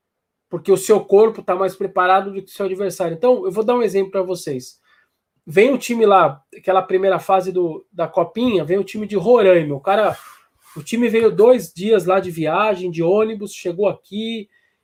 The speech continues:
sem uma estrutura. Aí pega o Corinthians com preparação física, suplementação alimentar, sabe? Os caras tomam suplemento alimentar, os caras têm nutricionista, os caras ali, cara,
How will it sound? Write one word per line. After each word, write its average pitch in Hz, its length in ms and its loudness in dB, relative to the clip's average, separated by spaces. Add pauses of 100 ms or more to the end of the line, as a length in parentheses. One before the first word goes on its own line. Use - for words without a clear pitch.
(160)
sem - 340 -2
uma 214 120 0
estrutura. 185 500 -4
Aí 180 80 4
pega 208 280 0
o 196 60 -4
Corinthians 214 600 0
com 175 420 -6 (880)
preparação 180 600 0
física, 240 720 -6 (1300)
suplementação 180 920 -2
alimentar, 196 840 0 (520)
sabe? 180 320 -2 (160)
Os 349 100 -10
caras 220 260 -2
tomam 202 220 0
suplemento 185 500 0
alimentar, 190 840 0 (160)
os - 120 -20
caras 180 240 -2
têm 190 120 4
nutricionista, 185 920 0
os 165 80 -6
caras 214 280 0 (960)
ali, 196 440 0
cara, 113 400 -12